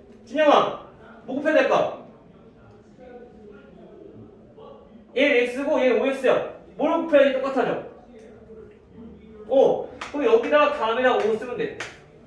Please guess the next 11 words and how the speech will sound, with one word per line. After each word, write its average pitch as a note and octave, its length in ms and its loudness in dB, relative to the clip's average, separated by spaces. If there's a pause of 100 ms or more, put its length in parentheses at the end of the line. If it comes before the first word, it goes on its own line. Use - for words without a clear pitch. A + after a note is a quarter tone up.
(140)
곱할 G3+ 260 -4
거. - 180 -10 (720)
알겠죠? G#3+ 420 -2 (540)
그럼 B3 140 -4
얘네들은 C#4 580 0
곱해서 B3+ 540 6
오엑스. - 520 2 (2000)
얘네는 C#4 440 -2
곱해서 C4 480 2
마이너스 A#3 340 -2
오. F3 80 -6